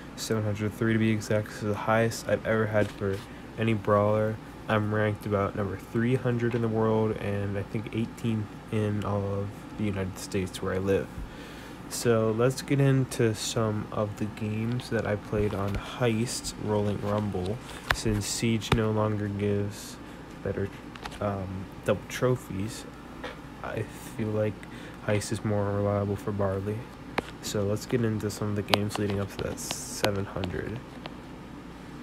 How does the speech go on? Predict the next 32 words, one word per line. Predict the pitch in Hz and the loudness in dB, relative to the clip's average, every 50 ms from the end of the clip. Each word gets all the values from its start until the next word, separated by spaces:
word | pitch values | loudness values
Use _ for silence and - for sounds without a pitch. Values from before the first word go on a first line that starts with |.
| - - - - - - - - - - - - - - - - - - | -12 -14 -14 -14 -14 -14 -14 -14 -12 -12 -12 -12 -12 -14 -14 -12 -6 0
I | - 107 110 | 2 2 4
did | 113 123 131 131 131 127 | 8 8 6 6 6 2
go | 120 113 | 2 2
on | 110 113 107 104 | 4 4 2 2
a | 101 | 0
big | 98 - - 113 113 104 - - | -2 0 2 2 2 2 -2 -8
tilt. | - - 117 107 95 90 - - - - - - - - - | -4 0 2 2 2 0 -2 -4 -6 -6 -6 -8 -12 -8 -4
I | 113 | -2
had | 113 110 110 | 0 2 4
got | 120 113 117 | 4 6 6
him | 127 127 123 | 6 4 2
to | - - | 2 -2
six | 110 - - - - 123 - - - - | -4 -2 0 2 2 2 2 2 -4 -2
ninety, | 110 101 104 110 110 107 101 95 92 95 98 95 - | 0 2 2 2 2 2 0 0 0 0 -2 -2 -2
and | 110 107 104 | -2 -2 0
then | 104 101 104 98 92 - | 0 0 -2 -2 -2 0
went | 107 107 107 107 | 0 2 2 2
on | 107 | 2
a | 107 | 2
really | 107 107 107 101 | 2 2 2 2
back | 98 104 107 104 - - | 2 2 2 2 0 -2
tilt, | - - 117 107 104 101 | -2 0 2 2 2 2
went | 104 107 107 | 2 2 2
back | 107 104 101 - | 0 0 -2 -2
to | - - 107 | -2 -2 0
around | 104 104 104 104 | 0 0 -2 -2
six | - - - - 113 - - - | -4 -4 -2 -2 -2 -2 -4 -8
forty. | - - - 110 107 104 104 101 101 101 101 - - - - - - - - - - - - - - - - - - - - - - - | -6 -2 0 0 2 2 2 2 0 0 -2 -6 -10 -14 -14 -14 -14 -14 -14 -14 -14 -14 -14 -14 -12 -12 -12 -12 -12 -12 -12 -12 -12 -10
Six | - - - 123 - - | -6 0 0 0 0 0
thirty-nine | - - 123 120 113 107 104 104 104 107 | 2 4 4 6 6 4 4 4 4 4
was | 107 101 98 101 | 2 2 0 0
my | 98 | -2